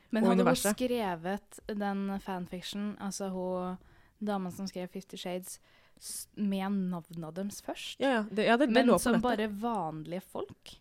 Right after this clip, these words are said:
Speaker 1: Eller var det
Speaker 2: Ja.
Speaker 1: også vampyr-B D S M, på en måte?
Speaker 2: Nei, jeg tror det var, det var, det er sånn, det er basically sånn som den er utgitt, tror jeg.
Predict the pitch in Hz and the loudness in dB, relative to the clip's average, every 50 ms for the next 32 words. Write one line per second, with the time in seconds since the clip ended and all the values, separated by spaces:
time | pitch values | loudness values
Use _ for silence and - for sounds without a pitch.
0 | _ _ - 226 226 233 311 392 381 277 226 208 202 214 233 240 240 226 254 269 | _ _ -6 -4 -2 0 0 0 2 2 2 2 2 2 2 2 2 0 0 -2
1 | 233 220 - - 269 269 262 - 220 240 247 247 247 247 - - 196 185 180 170 | -2 -4 -2 -2 0 0 0 0 0 0 0 0 -2 -4 -6 -6 -4 -4 -4 -4
2 | 175 185 180 175 175 175 175 - - - 185 185 - 190 185 180 180 - - 208 | -2 -2 -2 -2 -2 -2 -4 -4 -6 -6 -6 -6 -6 -6 -6 -6 -6 -6 -4 -4
3 | 214 202 - 214 214 220 214 220 240 262 247 202 214 226 214 202 - 185 202 202 | -4 0 2 4 4 4 4 4 4 4 4 4 4 4 4 2 2 2 2 2
4 | 202 208 - - 220 190 - - - 233 262 247 - 180 147 - - 180 180 175 | 2 0 -2 -4 -6 -6 -4 -4 -2 0 2 2 0 0 -2 -6 -6 -4 -4 -4
5 | 170 - 180 175 170 165 - - 143 - - 285 339 _ - - 226 196 170 160 | -4 -4 -4 -2 -2 -2 -4 -6 -10 -8 -6 -8 -8 _ -6 -4 -2 -2 -2 -2
6 | 233 302 - | -4 -6 -10